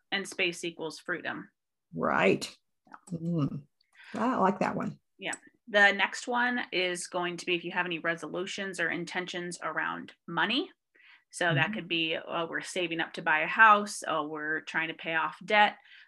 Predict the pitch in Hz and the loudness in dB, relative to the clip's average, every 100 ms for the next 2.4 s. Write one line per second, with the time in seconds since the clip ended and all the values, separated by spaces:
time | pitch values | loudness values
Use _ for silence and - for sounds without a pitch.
0 | _ - 147 151 151 156 - 156 156 - | _ -4 -2 0 -2 -4 -4 0 0 0
1 | - 156 175 208 - 214 196 190 190 - | -6 4 6 6 0 -6 -4 -6 -6 -4
2 | 190 185 185 185 | 0 2 2 0